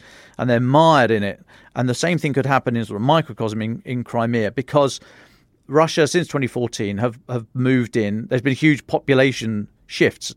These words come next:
A lot of Russian people moved into Crimea. So actually, if the Ukrainian military went in there, they would have a tough fight, and then they'd have a different environment to that which they are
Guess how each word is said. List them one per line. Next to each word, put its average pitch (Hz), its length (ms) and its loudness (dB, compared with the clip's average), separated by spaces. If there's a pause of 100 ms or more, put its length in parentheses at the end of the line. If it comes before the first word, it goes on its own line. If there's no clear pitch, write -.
A - 20 -6
lot 123 140 2
of 113 160 -4 (560)
Russian 127 400 -2
people 117 220 0
moved 123 280 2
into 113 600 -2
Crimea. 113 640 -2 (220)
So 131 340 2
actually, 131 580 -4 (420)
if 139 120 -14
the 143 80 -8
Ukrainian 165 420 0
military 151 320 0
went 131 240 0
in 135 220 -2
there, 85 320 -8 (160)
they 120 80 -6
would 117 80 0
have 165 100 4
a 170 60 4
tough 147 240 -2
fight, - 460 -6 (480)
and 147 160 0
then 170 100 2
they'd 160 160 2
have 151 140 2
a 151 40 0
different 160 520 -2 (400)
environment 139 640 0
to 131 80 -6
that 123 220 -2
which 123 160 -8
they 131 140 2
are 123 180 2